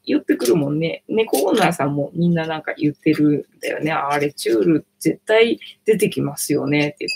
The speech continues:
言って、「あれ、何入ってるんでしょうね」とか言って。ね、味もいろいろ種類があるはずなのに、全部寄ってくるもんね。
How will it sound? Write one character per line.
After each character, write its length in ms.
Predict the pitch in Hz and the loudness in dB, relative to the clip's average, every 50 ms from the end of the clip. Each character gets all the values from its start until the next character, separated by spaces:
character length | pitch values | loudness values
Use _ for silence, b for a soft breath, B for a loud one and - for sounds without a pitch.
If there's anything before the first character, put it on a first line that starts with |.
| - - - _ - | -10 -12 -16 _ -12
言 100 | - - | -12 -8
っ 60 | - | -2
て、 60 | - | 0
「あ 20 | 170 | 2
れ、 20 | |
何 320 | 175 180 202 269 415 480 320 | 2 4 4 2 2 2 2
入 160 | 254 196 175 | 2 2 2
っ 80 | - | 0
て 120 | - - 147 | 0 -2 0
る 100 | 143 143 | 0 0
ん 80 | 143 | -2
で 120 | 147 147 147 | -2 -4 -4
し 120 | - - | -4 -4
ょ 120 | 143 147 143 | -4 -4 -2
う 40 | |
ね」 200 | 143 151 156 156 - | -2 -2 -2 -4 -6
と 60 | - | -8
か 100 | - - | -10 -10
言 100 | - - | -10 -10
っ 20 | |
て。 220 | - _ - - - - - _ _ B B B B B B _ _ | -12 _ -10 -10 -10 -12 -16 _ _ B B B B B B _ _
ね、 100 | 208 226 | 0 0
味 340 | - - - 415 - - 392 | 2 4 4 2 4 2 2
も 160 | 415 453 453 | 4 4 4
い 140 | 415 381 370 | 4 6 6
ろ 160 | 392 403 392 | 6 6 8
い 40 | 359 | 8
ろ 240 | 359 381 381 381 B B B B B - - | 8 6 6 4 B B B B B -4 0
種 140 | - 403 466 | 4 6 8
類 180 | 403 339 254 | 8 6 6
が 260 | 180 - 151 - - | 4 2 0 2 2
あ 60 | 226 269 | 4 4
る 100 | 302 262 | 4 4
は 160 | - 160 143 | 4 2 0
ず 100 | 143 143 | 0 -2
な 180 | 151 143 143 143 | -4 -4 -4 -6
の 120 | 139 143 | -8 -6
に、 240 | 143 143 143 143 - _ _ _ _ | -6 -6 -6 -8 -10 _ _ _ _
全 280 | - 240 269 427 480 392 | -2 2 4 4 6 6
部 100 | 208 175 | 6 4
寄 140 | 151 143 147 | 4 4 2
っ 80 | - | 0
て 140 | - - - | -2 -2 -2
く 160 | - - 339 | 2 4 4
る 100 | 311 240 | 4 4
も 180 | 175 139 - - _ | 2 0 -2 -4 _
ん 80 | - 156 | -4 0
ね。 320 | 175 185 165 170 - - | 2 2 2 2 0 -6